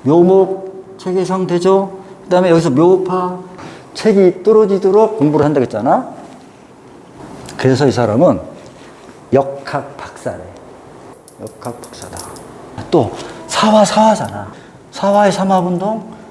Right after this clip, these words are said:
사유축을 하지? 물질을 추구한다. 근데 이 사주 봐요. 사유축이 그대로 있지. 이거 뭐야?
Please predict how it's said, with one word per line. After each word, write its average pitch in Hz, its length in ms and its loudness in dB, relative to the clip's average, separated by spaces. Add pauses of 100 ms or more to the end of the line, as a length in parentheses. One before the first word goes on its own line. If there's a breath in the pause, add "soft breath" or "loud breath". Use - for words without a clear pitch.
(240)
사유축을 185 640 2
하지? 202 380 2 (1900)
물질을 180 460 4
추구한다. 151 480 -6
근데 180 180 2
이 180 60 6
사주 180 280 2
봐요. - 160 -10 (720 loud breath)
사유축이 196 500 2
그대로 165 280 2
있지. - 200 -14 (340)
이거 165 120 -2
뭐야? 95 180 -4